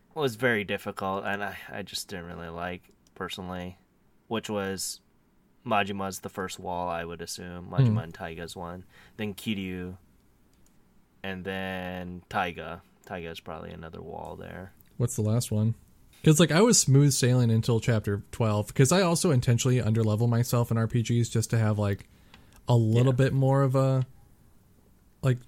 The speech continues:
Speaker 2: challenge. 'Cause I went th-, remember going through Final Fantasy ten H D remaster and just, like, grinded a bunch in between classes while I was working on my, um,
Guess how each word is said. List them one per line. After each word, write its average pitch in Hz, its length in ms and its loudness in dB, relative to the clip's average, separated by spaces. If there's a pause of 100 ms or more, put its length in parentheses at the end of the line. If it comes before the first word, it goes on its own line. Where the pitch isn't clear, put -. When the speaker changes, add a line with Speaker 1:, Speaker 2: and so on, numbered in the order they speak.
Speaker 2:
challenge. 147 320 4
'Cause 151 140 2
I 170 180 0
went 240 180 4
th-, 240 100 -2
remember 202 220 4
going 190 140 4
through 151 100 4
Final 135 240 4
Fantasy 127 280 2
ten 127 160 2
H 120 200 0
D 120 100 0
remaster 117 520 2
and 123 120 2
just, 123 160 0
like, 123 160 0
grinded 120 400 2
a 131 40 2
bunch 139 280 2
in 127 100 0
between 120 300 0
classes 113 420 2
while 110 160 2
I 107 40 2
was 110 180 0
working 110 220 0
on 110 80 2
my, 104 160 0
um, 101 320 -4